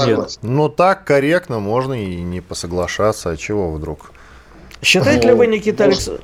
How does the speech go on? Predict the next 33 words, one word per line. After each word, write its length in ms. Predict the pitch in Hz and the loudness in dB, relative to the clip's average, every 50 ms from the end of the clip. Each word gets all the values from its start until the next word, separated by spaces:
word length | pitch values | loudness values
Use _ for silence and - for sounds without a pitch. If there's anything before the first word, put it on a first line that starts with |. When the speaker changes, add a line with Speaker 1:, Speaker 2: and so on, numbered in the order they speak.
| - | -2
Speaker 1:
Никита 120 | 147 151 160 196 | 0 2 4 4
Speaker 2:
корректно 200 | 202 - - 170 | 4 2 2 2
не 60 | 131 123 | 0 0
Speaker 1:
Александрович, 400 | - - - 147 135 123 117 - | -2 -2 0 -2 -2 -2 -2 -6
Speaker 2:
соглашаться. 360 | 165 - 123 - - - - - - - - - | -6 -6 -4 -4 -4 -6 -8 -10 -20 -20 -14 -8
Speaker 1:
считаете 640 | - - - 151 156 160 226 233 240 233 - 202 | -4 -2 0 0 2 2 2 2 2 2 0 0
ли 80 | 180 175 | 0 2
вы, 140 | 170 190 202 | 2 0 -2
что 280 | 196 - 180 175 165 | -2 0 2 2 2
и 220 | 170 - - 180 170 | 2 2 0 0 0
в 180 | 151 147 151 156 | 0 -2 -2 -2
нынешнем 640 | 175 202 190 165 139 120 - - 127 123 120 120 117 | 0 2 2 2 0 -2 -4 -4 -4 -2 -2 -2 0
году 460 | 113 123 131 139 170 240 277 277 294 - - - - - - - | 2 2 2 2 0 -2 -2 -4 -6 -8 -16 -20 -20 -20 -12 -6
нам 260 | - 123 143 180 190 | -2 0 0 0 0
повезет, 720 | 190 - 160 139 131 131 123 117 123 151 196 220 240 190 - - | 0 0 0 0 0 0 -2 -2 0 2 4 4 2 2 0 0
э, 800 | 151 139 135 131 127 123 123 120 117 117 113 113 113 113 110 113 | 2 2 4 4 4 4 4 4 4 2 2 2 0 0 -2 -4
с 60 | 113 | -6
ценами 1080 | - - - 147 143 143 135 127 120 117 117 113 110 107 107 107 107 107 113 113 113 117 | -8 -4 0 0 2 2 2 0 0 0 0 0 2 2 2 0 0 -2 -2 -2 -2 -4
на 200 | 110 110 110 107 | -2 -2 -2 0
энергоносители, 1300 | 107 110 110 110 107 110 107 107 104 101 - - 202 202 196 - 160 143 139 131 131 127 123 120 113 - | 0 0 0 0 0 -2 -2 -2 -2 -2 -2 -2 -2 -2 0 0 0 2 2 2 2 2 2 0 0 -2
и 240 | - 110 113 110 110 | -2 -2 -2 -2 -2
у 260 | 107 107 110 110 113 | -2 -2 -4 -4 -4
нас 200 | 117 123 117 - | -2 -4 -4 -4
все 160 | - - 123 | -4 -4 -4
будет 320 | 113 120 120 110 117 104 | -2 -2 -4 -4 -6 -6
хорошо, 440 | - - 113 117 117 - - 175 165 | -4 -2 -2 0 0 0 0 0 2
инфляция 520 | 147 123 - - 123 117 110 - - - 113 | 0 0 -2 0 0 0 0 -2 -4 -4 -4
не 160 | 110 113 117 | -2 0 0
разгонится, 680 | 113 113 110 107 113 143 170 170 151 139 120 - 123 | 0 0 0 0 0 2 2 2 2 -2 -4 -4 -6
поступлений 600 | 110 - 123 - - 175 170 - - 101 185 151 110 | -6 -6 -6 -6 -6 -6 -2 0 0 0 0 0 -2
будет 320 | 107 104 107 104 101 - | -2 -2 -4 -4 -4 -2
валютных 460 | - 107 107 107 104 - 107 107 107 | -2 -2 -2 -2 -4 -6 -8 -6 -2
достаточно, 800 | 117 110 104 - - - 170 165 160 - - - - 127 120 120 | 0 -2 -2 -2 -2 -2 -2 -2 -4 -6 -12 -10 -8 -8 -8 -8